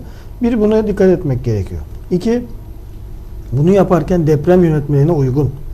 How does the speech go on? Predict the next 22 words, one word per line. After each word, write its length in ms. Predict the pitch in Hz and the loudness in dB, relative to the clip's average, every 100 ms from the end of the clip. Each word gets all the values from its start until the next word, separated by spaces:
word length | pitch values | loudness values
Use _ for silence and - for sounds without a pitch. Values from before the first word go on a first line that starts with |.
| - - 160 | -12 -10 -4
Şimdi 160 | 139 | -2
oradaki 400 | 170 156 143 127 | 0 2 2 2
yapıların 420 | 139 127 139 139 | 0 2 0 2
birçoğu 240 | 185 175 160 | 0 0 0
sağlıksız. 600 | 147 131 123 - 139 - - - - - | 0 0 0 0 -4 -4 -8 -12 -14 -10
Hiçbir 220 | 151 - | -8 -2
şekilde 420 | 165 165 151 147 156 160 139 | 2 4 4 2 0 -2 -4
zaten 360 | 147 147 131 | -2 0 -2
kaçak, 340 | 120 - 160 156 - | 0 0 -2 -4 -2
proje 340 | 151 143 139 | 0 2 2
vesaire 420 | 131 123 139 117 107 | 2 0 0 0 0
yok. 140 | 139 - | -2 2
Demiri, 360 | 143 143 139 131 | 4 4 4 4
betonu 360 | 131 139 135 | 2 0 -2
ölçülmeden, 640 | 147 139 139 139 127 135 | 0 0 0 -2 0 0
biçilmeden 400 | 123 - 135 120 | -2 -2 0 0
yapılmış. 560 | 107 98 - 95 165 - - - - - | 0 -4 -4 -4 -4 -4 -10 -14 -14 -6
E, 140 | 160 143 170 269 | -2 -2 -2 -4
burada 340 | 185 214 190 185 | 0 2 4 4
kentsel 420 | 180 175 202 180 | 4 2 2 2
dönüşümle 520 | 160 143 151 170 214 - - - | 2 0 0 0 -2 -6 -10 -2
kents-, 280 | 151 143 | -2 -2